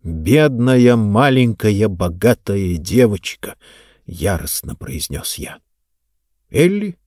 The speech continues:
нисколько не обиделась. "Мне кажется, это очень точная характеристика".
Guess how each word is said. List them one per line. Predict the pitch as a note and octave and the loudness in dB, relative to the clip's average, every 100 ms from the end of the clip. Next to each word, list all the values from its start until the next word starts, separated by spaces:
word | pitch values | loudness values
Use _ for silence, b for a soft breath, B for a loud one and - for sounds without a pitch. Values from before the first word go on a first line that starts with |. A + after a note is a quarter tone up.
| _ _ _ - | _ _ _ -10
нисколько | E2 D#2 - A#2+ - | -6 -6 -4 -6 -4
не | F#2 | -6
обиделась. | E2+ - - - - - - _ _ _ _ _ _ _ _ | -6 -10 -16 -20 -20 -20 -20 _ _ _ _ _ _ _ _
"Мне | - E3 F#3+ | -2 2 2
кажется, | F3+ F#3+ E3+ E3+ F3+ | 2 0 0 -4 -4
это | F3 E3+ | -2 -2
очень | D#3+ E3 D#3 | -2 -2 -4
точная | F#3+ - - B2 A2+ | -4 -6 -6 -6 -6
характеристика". | - A#2+ - A#2+ A#2+ - - - | -6 -10 -6 -6 -6 -10 -18 -20